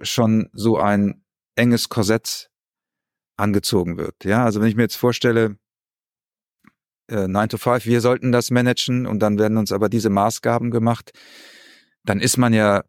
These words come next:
sehr beschränkt in seinen Möglichkeiten. Also man kann ja nicht <laughs> nach der besten, man schaut dann nicht mehr nach der besten Rendite oder, ja, also die Überlegungen sind ja von vornherein eingeschränkt, ja. Und das ist, finde ich, für eine,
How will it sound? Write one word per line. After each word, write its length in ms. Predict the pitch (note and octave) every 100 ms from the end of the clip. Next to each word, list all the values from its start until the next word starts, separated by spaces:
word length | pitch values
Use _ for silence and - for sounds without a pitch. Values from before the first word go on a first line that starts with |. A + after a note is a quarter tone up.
| _ -
sehr 340 | G2+ A2 B2+
beschränkt 500 | G#2+ - - C3 B2+
in 180 | G#2+ G#2+
seinen 420 | G2+ F#2+ F#2 F#2+
Möglichkeiten. 680 | G#2+ B2 A#2 - - - G2
Also 180 | F#2 G2
man 160 | G2
kann 160 | G2 A2
ja 100 | G#2+
nicht 320 | G#2+ - F#2 - - -
<laughs> 300 | - - -
nach 160 | A2+ F#2+
der 120 | G2+
besten, 460 | G#2+ - A2 G#2 A2
man 120 | G2+
schaut 220 | A2+ A2
dann 80 | G#2
nicht 140 | G#2+
mehr 100 | G#2+
nach 140 | G#2+ G2+
der 120 | G#2
besten 360 | A2 - A2
Rendite 480 | G#2 G2 A2+ B2+ A#2+
oder, 320 | F#2+ G2 F#2+ - - - -
ja, 180 | G#2 C3+
also 200 | G#2 G#2+ _ _ _ -
die 160 | G#2+ G#2
Überlegungen 440 | A2 G#2+ B2+ B2
sind 200 | A#2 A#2
ja 80 | A2+
von 160 | A#2
vornherein 480 | F#2+ A#2+ B2+ A2 A2
eingeschränkt, 680 | G#2+ A#2+ G#2+ - E2 - - _
ja. 240 | G2 A2 -
Und 220 | G2+ G2
das 140 | A2+
ist, 280 | - - - _ _ _ _ _ _ _ _
finde 280 | - A#2+ A2
ich, 320 | C#3 - -
für 280 | - B2 A#2
eine, 420 | A2+ A2 A2 G2+